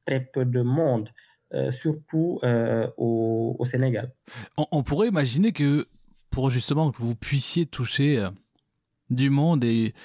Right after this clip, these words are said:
Speaker 2: et, et, et une jeune génération, euh,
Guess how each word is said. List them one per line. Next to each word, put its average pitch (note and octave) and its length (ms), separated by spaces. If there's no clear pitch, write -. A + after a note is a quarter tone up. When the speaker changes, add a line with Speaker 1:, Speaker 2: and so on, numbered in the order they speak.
Speaker 2:
et, B2+ 240
et, C#3 220
et D3 200
une B2 80
jeune C3+ 240
génération, B2+ 840
euh, A#2 300